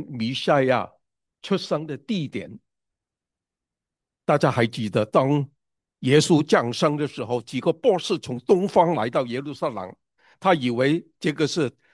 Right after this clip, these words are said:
王子出生，所以他就到王宫找皇帝希律王，以-，以为恭喜他得到一个太子。但是希律王一听就怕了，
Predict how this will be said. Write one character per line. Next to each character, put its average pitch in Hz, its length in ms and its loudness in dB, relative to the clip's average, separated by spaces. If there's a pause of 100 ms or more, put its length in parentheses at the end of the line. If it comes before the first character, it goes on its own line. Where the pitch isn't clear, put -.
(880)
王 175 380 -2
子 110 200 -4
出 175 160 -4
生， 147 320 -6 (540)
所 156 160 -2
以 160 40 0
他 156 200 0
就 160 180 -4 (440)
到 214 160 4
王 135 320 2
宫 180 280 2
找 - 140 -4
皇 139 540 -4
帝 180 280 -10 (600)
希 - 280 0
律 175 180 -4
王， 101 320 -10 (680)
以-， - 340 -12
以 117 160 -8
为 120 180 0
恭 185 320 4
喜 113 300 -10
他 143 260 4
得 175 160 2
到 120 220 0
一 156 100 -4
个 123 120 -6
太 - 240 -4
子。 - 360 -16 (640)
但 196 180 4
是 175 120 4
希 196 300 2
律 185 80 6
王 147 260 4
一 185 80 -6
听 180 280 -4
就 156 120 -2 (1160)
怕 127 200 -4
了， 104 240 -10